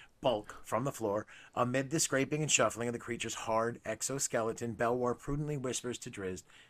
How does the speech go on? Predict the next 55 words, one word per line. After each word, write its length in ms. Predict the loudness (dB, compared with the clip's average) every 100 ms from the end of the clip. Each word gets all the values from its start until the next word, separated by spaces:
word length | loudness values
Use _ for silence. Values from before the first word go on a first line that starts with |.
| _ _ _
"Keep 220 | -12 -8 -4
your 100 | -4
blades 360 | -2 -4 -4
at 120 | -6
the 80 | -6
ready." 320 | -6 -6 -8 -18 -20 _ _ -20 _ _ _ _ -20 _ _ _ -20 -20 -20 -20 -20 _ 0
Belwar 320 | 6 8 8 6
and 100 | 4
Drizzt 240 | 0 -2
continue 400 | -4 -4 -2 -2
to 80 | 0
get 180 | -2 0
to 100 | -2
know 220 | 0 2
their 160 | 2 0
new 140 | -2
friend. 420 | 0 -2 -2 -6 -8
They 180 | -4
even 320 | 0 2 4 6
name 220 | 6 4
him 80 | 2
Clacker, 420 | 0 0 0 -4
and 80 | -6
this 120 | -4
helps 220 | -2 -2
give 140 | -4 -6
him 100 | -2
an 80 | -2
identity 640 | -2 -2 -2 0 -2 -6
to 140 | -6
their 120 | -6
friend 320 | -6 -6 -6 -2
besides 360 | 0 0 0
just 180 | -2 -2
the 80 | -2
monstrosity 800 | -4 -2 -2 0 0 0 0 0
that 180 | -2 -2
they 140 | -2
see. 380 | 0 0 0 -6 -16 -20 -20 -18 0
However, 340 | 8 8 8
Belwar 360 | 6 8 8 6
is 60 |
still 220 | 4 2
very 320 | 2 2 0 0
cautious 420 | 0 0 0 -2
because 280 | -6 -6 -6
he 60 |
realizes 540 | -2 0 2 0 -2 -6
that 120 | -6
the 60 | -4
monster 340 | -2 0 -2
that 180 | -2 0
stands 320 | 0 0 -2
before 380 | -6 0 2 4
them 300 | 2 -4